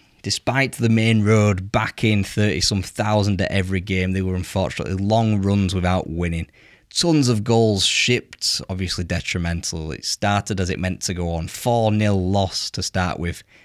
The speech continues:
against Charlton. There were some good wins, beat the likes of Sunderland and Leeds, who were high-performing teams in this campaign, and less so performing teams, Bradford and Southampton. But they did lose the big one. The Manchester Derby returned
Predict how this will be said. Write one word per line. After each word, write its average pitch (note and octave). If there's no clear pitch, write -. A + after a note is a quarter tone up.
against F#2+
Charlton. F#2+
There F#3+
were G3
some D#3
good C#3+
wins, D3+
beat C3+
the G2+
likes G#2
of -
Sunderland G#2+
and F#2
Leeds, G#2+
who F#2
were F#2
high-performing F#2+
teams G2+
in F2
this F2
campaign, A2+
and G#2
less D#3
so F2
performing F#2+
teams, G#2+
Bradford G2
and G2
Southampton. F#2
But D3+
they D3
did C3+
lose A#2+
the A2+
big G2
one. F2
The A2
Manchester B2+
Derby A2+
returned F#2